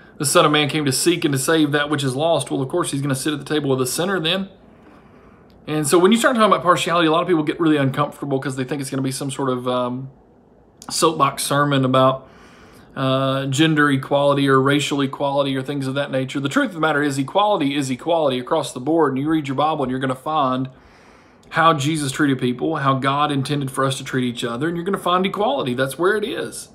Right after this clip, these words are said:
That's where it is. And then when James covers it, he covers it that way, just very matter of fact, very direct. And that is, look, the bottom line is, <clears throat> if you don't understand that,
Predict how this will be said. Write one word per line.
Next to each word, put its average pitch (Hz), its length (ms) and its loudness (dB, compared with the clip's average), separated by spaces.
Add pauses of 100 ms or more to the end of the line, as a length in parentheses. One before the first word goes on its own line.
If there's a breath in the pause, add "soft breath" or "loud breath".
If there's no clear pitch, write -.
(680 loud breath)
That's 160 260 -2
where 175 220 2
it 151 40 -2
is. - 360 -10 (680)
And 170 100 2
then 180 100 4
when 185 120 6
James 226 320 2
covers 208 500 4
it, 143 140 2
he 135 100 -2
covers 220 400 2
it 185 100 -2
that 175 220 2
way, 156 220 4
just 156 180 -2
very 226 160 4
matter 190 400 2
of 214 80 -2
fact, 143 380 -2
very 160 260 -2
direct. 156 580 0
And 143 140 -2
that 180 160 -2
is, 160 320 0 (500 loud breath)
look, 196 320 2
the 151 80 2
bottom 208 380 2
line 170 320 6
is, 113 360 -14 (240 loud breath)
<clears throat> - 280 -20
if 156 800 4
you 262 160 6
don't 254 180 6
understand 156 760 0
that, 127 100 -8